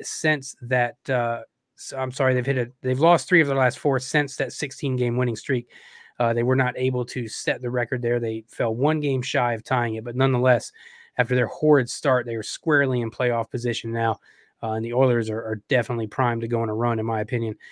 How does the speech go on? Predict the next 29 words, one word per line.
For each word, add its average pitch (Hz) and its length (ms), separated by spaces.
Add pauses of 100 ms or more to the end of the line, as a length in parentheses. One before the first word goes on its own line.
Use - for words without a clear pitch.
(320)
Los 131 180
Angeles 147 280
Kings, 151 320
having 127 200
just 127 200
fired 135 260
their 127 100
head 127 160
coach, 131 240
they 127 80
sit 123 200
at 117 60
twenty-five, 131 480
sixteen, 131 440
and 110 100
ten 131 260
for 127 140
sixty 131 400
points. 123 280
They 123 80
are 113 60
four, 156 240
four, 131 200
and 110 80
two 143 160
in 127 60
their 120 100
last 120 260
ten. 127 220